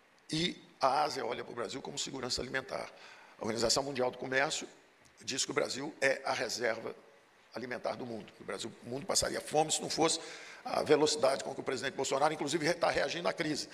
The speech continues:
Não só com a política interna, mas também com os acertos externos. Buscar fertilizante, oitenta e cinco por cento do fertilizante nosso era importado. Ele foi lá, fechou um acordo, trouxe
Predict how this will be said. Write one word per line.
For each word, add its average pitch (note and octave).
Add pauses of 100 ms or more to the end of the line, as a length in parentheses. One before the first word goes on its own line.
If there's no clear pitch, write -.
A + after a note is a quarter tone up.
(220)
Não E3
só D3+
com D3
a C#3
política C3+
interna, C#3
mas E3
também C#3+
com -
os D#3
acertos -
externos. C3+
Buscar C#3
fertilizante, C3+ (280)
oitenta -
e C3
cinco -
por C3
cento -
do A#2+
fertilizante B2+
nosso C3+
era -
importado. C3
Ele -
foi -
lá, A#2+
fechou C3+
um -
acordo, C3+ (280)
trouxe A#2+